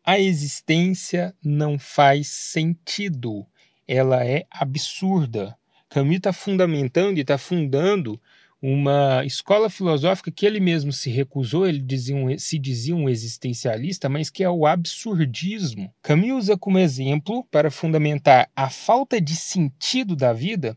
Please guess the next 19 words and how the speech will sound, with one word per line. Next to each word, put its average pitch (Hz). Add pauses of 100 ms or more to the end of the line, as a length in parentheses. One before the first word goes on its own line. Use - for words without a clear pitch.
(100)
o 208
mito 214
de 202
Sísifo, 214
da 135
mitologia 180
grega. 170 (120)
A -
história 226
de 226
Sísifo 220
diz 185
que 220 (480)
o 135 (160)
herói, 135
o -
personagem 131
principal, 143
Sísifo, 196